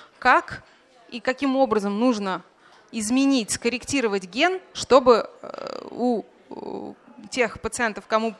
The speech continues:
будет произведено лечение, произошло восстановление функции. Обычно это делают либо в компьютерах с помощью специальных программ, либо на культурах клеток. Затем проверяют гипотезу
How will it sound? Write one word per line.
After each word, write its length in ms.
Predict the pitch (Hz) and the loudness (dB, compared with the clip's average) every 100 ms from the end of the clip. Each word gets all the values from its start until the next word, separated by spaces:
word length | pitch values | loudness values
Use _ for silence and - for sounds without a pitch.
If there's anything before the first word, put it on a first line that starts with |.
| - | -16
будет 300 | 190 214 208 | -12 -10 -8
произведено 520 | 208 202 208 208 214 | -8 -8 -6 -6 -4
лечение, 560 | 214 226 359 370 294 214 - - - | -4 -2 -2 0 0 -2 -10 -20 -8
произошло 440 | 214 202 214 294 | -4 -4 -4 -4
восстановление 640 | 233 - 220 226 254 269 247 | -4 -4 0 2 4 4 2
функции. 540 | - 214 - - 165 - - - - 220 | 0 -4 -4 -10 -12 -14 -20 -20 -2 2
Обычно 400 | 233 339 277 254 | 2 2 2 2
это 180 | 240 | 2
делают 500 | 208 254 220 202 196 | 2 4 8 6 6
либо 400 | - 233 233 202 | 0 -4 0 0
в 100 | 185 | 0
компьютерах 680 | - 202 320 370 359 339 - | -2 -4 -2 2 4 4 0
с 60 | - | -2
помощью 360 | 294 285 - | 0 0 -2
специальных 480 | - 262 277 262 254 | -6 0 2 2 0
программ, 400 | - 240 233 220 - - - | -2 2 2 2 -4 -18 -6
либо 240 | 311 339 254 | 0 4 4
на 160 | 254 | 4
культурах 600 | 294 262 226 285 277 - | 2 -2 2 4 6 4
клеток. 480 | - 226 180 - - - - - - - | 0 -2 -2 -6 -14 -20 -20 -20 -18 -2
Затем 520 | 233 - 392 403 381 | 0 2 2 2 0
проверяют 800 | - 277 277 269 220 180 170 - - - - | 0 0 4 6 6 6 0 -8 -20 -14 -10
гипотезу 720 | 240 370 392 349 254 226 | -2 0 2 0 0 -2